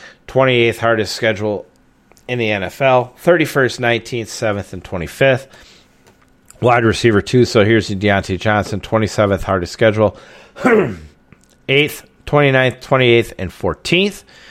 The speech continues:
Versus wide receiver plus, here's James Washington, uh, Chase Claypool as well, I should say.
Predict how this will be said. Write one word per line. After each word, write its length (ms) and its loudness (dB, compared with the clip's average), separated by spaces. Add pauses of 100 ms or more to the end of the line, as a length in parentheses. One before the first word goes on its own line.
(220)
Versus 320 0
wide 200 4
receiver 360 2
plus, 300 0
here's 180 -2
James 320 -2
Washington, 680 0
uh, 260 2
Chase 260 -4
Claypool 580 -2 (260)
as 160 -10
well, 280 0
I 80 0
should 220 -12
say. 300 -2